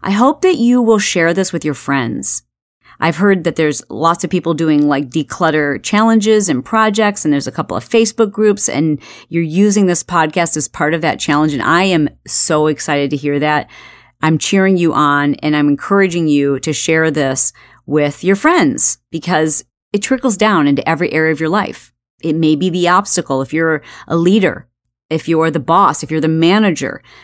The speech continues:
This might be the reason why you're finding people that you are in charge of leading, why they are stuck. Clutter and disorganization doesn't need to hold you back.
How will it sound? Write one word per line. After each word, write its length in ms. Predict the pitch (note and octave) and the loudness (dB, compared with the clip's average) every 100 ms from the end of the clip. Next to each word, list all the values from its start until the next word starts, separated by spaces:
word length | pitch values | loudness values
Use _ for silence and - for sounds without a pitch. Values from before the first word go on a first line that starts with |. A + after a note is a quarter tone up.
| - | -8
This 180 | F3+ F#3 | -4 0
might 340 | F3 F3+ F#3 | 2 0 0
be 100 | F#3+ | 0
the 160 | G3+ G3 | 2 2
reason 420 | E3 G3+ A#3 A3+ | 2 0 2 2
why 140 | F3+ D#3+ | 2 2
you're 160 | D#3+ | 0
finding 440 | D#3 D#3+ D#3 D#3+ D#3 | -2 0 2 0 -2
people 640 | - D3+ - D3+ D#3 D#3 - - _ - | -2 -4 -2 -2 -2 -4 -12 -20 _ -6
that 240 | E3 D#3 | -2 -2
you 360 | D3+ D#3 E3+ E3+ | -2 -2 0 2
are 140 | E3 | 2
in 120 | D#3 | 0
charge 360 | - E3+ D#3+ D3+ | -2 -2 0 -2
of 100 | C3 | -2
leading, 580 | D3 E3 G#3+ C4 C#4+ C#4+ _ _ _ | 0 0 4 4 4 0 _ _ _
why 380 | - D#3 F3 F3 | -10 -2 0 0
they 520 | D3+ D3 F3 F3+ F3+ - | -2 -2 0 2 0 0
are 120 | F3 | -2
stuck. 840 | - - - A#3 D4 - - - _ _ _ _ _ _ _ | -2 -2 0 0 0 -4 -20 -20 _ _ _ _ _ _ _
Clutter 720 | - - A3+ C4 D3 G2 - - | -10 0 2 2 0 -4 -10 -6
and 160 | E3+ | -2
disorganization 1120 | E3+ G3+ G3+ F3+ E3+ D3+ G#3+ C4 - C3 A#2 - _ _ - | 0 2 2 2 0 2 2 2 -2 -4 -6 -12 _ _ -4
doesn't 300 | F3 F#3+ A#3 | 0 2 4
need 140 | G#3+ | 4
to 80 | G3 | 2
hold 260 | E3 E3+ D#3+ | 0 0 0
you 80 | D3 | -2
back. 540 | D3 A3+ D#2 - - | 0 0 -4 -12 -20